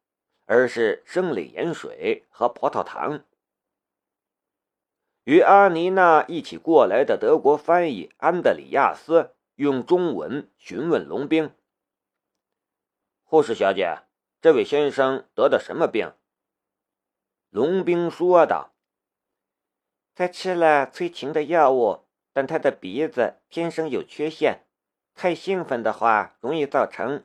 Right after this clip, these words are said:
血管破裂。没事儿了，我们已经处理了，以后不要让他吃那种药了。真是的，他这么年轻，根本就不要吃那种药。他的身体没问题，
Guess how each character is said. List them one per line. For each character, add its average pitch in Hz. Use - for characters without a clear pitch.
血 170
管 80
破 147
裂。 131
没 117
事 135
儿 151
了， 123
我 107
们 147
已 131
经 113
处 -
理 135
了， 120
以 113
后 135
不 135
要 165
让 135
他 120
吃 127
那 139
种 73
药 131
了。 80
真 190
是 123
的， -
他 170
这 202
么 147
年 113
轻， 147
根 170
本 110
就 143
不 120
要 147
吃 -
那 143
种 -
药。 147
他 139
的 156
身 160
体 120
没 110
问 139
题， 113